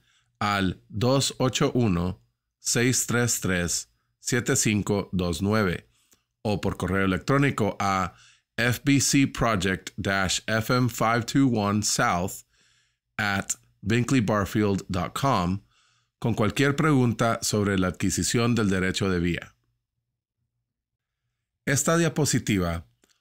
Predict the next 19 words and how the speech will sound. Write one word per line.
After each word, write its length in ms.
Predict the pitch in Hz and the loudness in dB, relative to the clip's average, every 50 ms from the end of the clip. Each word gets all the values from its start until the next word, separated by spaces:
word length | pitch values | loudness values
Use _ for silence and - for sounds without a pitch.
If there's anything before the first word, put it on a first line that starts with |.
| _ _ - | _ _ -4
muestra 480 | - 113 117 131 147 143 - - 151 151 | 0 2 2 4 2 2 0 0 0 0
la 160 | 156 147 131 | 2 2 2
ubicación 640 | 117 107 104 98 - 98 92 - - 120 117 120 120 | 2 2 0 0 -2 -4 -2 -2 0 0 0 0 0
de 80 | 127 | 0
la 80 | 117 110 | 0 0
estructura 580 | 98 - - 98 82 - - 104 104 110 110 | -2 -2 -4 -6 -8 -4 -2 -2 0 0 -2
comercial 680 | - 123 113 107 107 95 - - 92 90 85 85 82 80 _ _ _ _ _ _ _ | -2 -2 -2 0 0 -2 -2 -2 -2 -2 -2 -4 -6 -8 _ _ _ _ _ _ _
potencialmente 880 | - 104 95 - 104 95 90 - 120 113 117 123 127 131 127 113 147 | -8 -8 -4 -2 -2 -2 0 0 0 0 0 0 0 0 0 0 -2
afectada 680 | 131 - - 139 - - - 98 95 92 92 92 90 - - - - _ _ _ | -2 -2 -2 -6 -4 -2 -2 -2 0 0 -2 -2 -4 -6 -10 -20 -20 _ _ _
por 160 | - 113 104 | -4 -2 0
el 160 | 98 95 98 | 0 2 2
nuevo 380 | 104 113 120 135 139 143 147 147 | 2 2 2 2 2 2 2 2
derecho 420 | 147 139 120 120 117 117 - 143 | 2 2 0 0 -2 -2 -2 -2
de 120 | 131 127 117 | 0 0 0
vía 420 | 98 98 95 95 92 92 92 _ | 0 0 0 0 -2 -4 -6 _
para 220 | - 101 98 101 98 | -6 -4 -2 0 0
la 100 | 98 98 | 0 -2
ampliación 560 | 92 - 113 117 110 - - 113 104 104 101 | -2 -2 -2 -2 -2 -2 -2 -2 -2 -2 -2
propuesta 720 | - 120 110 - - 104 95 87 - - - 92 90 87 | -2 -4 -6 -4 -4 -4 -4 -2 -4 -4 -4 -6 -6 -8